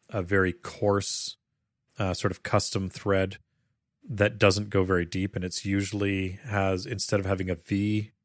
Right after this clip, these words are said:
profile to it, it usually has a very flat profile, so it's almost a square shape, uh, to the, to the thread pattern instead of a V shape to the thread pattern. And, uh, and you'll see that. So, for instance, if you take a look at, uh,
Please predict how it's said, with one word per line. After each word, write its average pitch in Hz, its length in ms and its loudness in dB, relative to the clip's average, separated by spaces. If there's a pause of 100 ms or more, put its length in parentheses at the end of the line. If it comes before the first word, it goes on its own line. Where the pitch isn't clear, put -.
(200)
profile 113 460 4
to 113 200 0
it, 131 160 -2 (1300)
it 107 120 0
usually 104 340 2
has 90 200 0
a 90 40 -4
very 92 640 -2
flat - 680 -2
profile, 104 420 2
so 101 120 -2
it's 92 120 -4
almost 98 240 -4
a - 40 -8
square - 380 -4
shape, 107 380 -4 (840)
uh, 95 280 -2
to - 120 0
the, 90 280 0
to - 160 -6
the 90 80 -8
thread 95 300 -2
pattern 98 340 -2
instead 90 300 -2
of 90 60 -6
a 92 80 -2
V 92 260 -2
shape 101 320 -6
to 104 80 -6
the 95 100 -10
thread 98 280 -6
pattern. 107 320 -6 (760)
And, 95 480 -2
uh, 92 260 0
and 95 80 -6
you'll 90 80 -4
see - 140 -2
that. 90 160 -2
So, 104 120 4
for - 140 -2
instance, 95 220 -4
if 90 80 -6
you 92 40 -6
take 101 220 -2
a 104 40 -4
look 95 220 -2
at, - 300 -8
uh, 90 280 -2